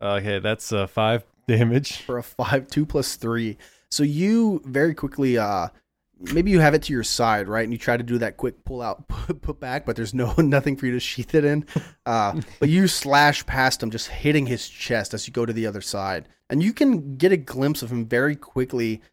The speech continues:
Speaker 2: trying to catch it, but he can't hear any of your movement, so he has a hard time trying to see exactly where it's at, um, from what, how he's used to fighting. As you cut through his chest and you're now on the other side of him, um, and you can hear the helicopter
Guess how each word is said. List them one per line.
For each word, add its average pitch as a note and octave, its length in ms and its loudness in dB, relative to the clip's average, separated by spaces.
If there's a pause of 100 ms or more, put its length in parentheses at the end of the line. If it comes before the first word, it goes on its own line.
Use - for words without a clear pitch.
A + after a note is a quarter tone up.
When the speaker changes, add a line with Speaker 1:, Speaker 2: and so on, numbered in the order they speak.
(120)
Speaker 2:
trying C#3 240 2
to B2 100 -2
catch - 380 -2
it, G3+ 180 4
but B2 120 0
he C#3+ 120 -4
can't F#3+ 280 -2
hear C#3 280 2
any B2+ 120 2
of B2 40 -2
your A#2+ 140 2
movement, A#2+ 400 -2
so A#2 140 -2
he A2 160 -6
has A#2+ 120 -2
a A2 60 -4
hard B2 320 -2
time A2 260 -2
trying A2+ 260 -4
to G#2+ 60 -10
see A2+ 260 -8
exactly G#2+ 440 -6
where A#2+ 160 -2
it's G2 180 -8
at, A2+ 320 -2 (340)
um, G2 340 -4
from A#2+ 200 -4
what, A#2+ 160 -2
how B2 160 2
he's A2+ 180 -2
used B2 220 -8
to G#2+ 60 -8
fighting. F#2 440 -6 (220)
As B2 160 0
you C#3 60 0
cut - 340 -6
through D#3+ 120 -2
his C3+ 200 0
chest B2 320 -2
and A#2 100 -8
you're A2 100 -4
now A2+ 200 -2
on A2+ 80 -2
the A2+ 120 -4
other A2+ 200 -4
side G#2+ 300 -4
of G#2+ 80 -8
him, F2+ 180 -10 (400)
um, G2+ 300 -2
and A#2+ 280 -2
you C#3 140 0
can C3+ 200 -2
hear A#2+ 540 0 (200)
the A#2 680 -2
helicopter B2 800 0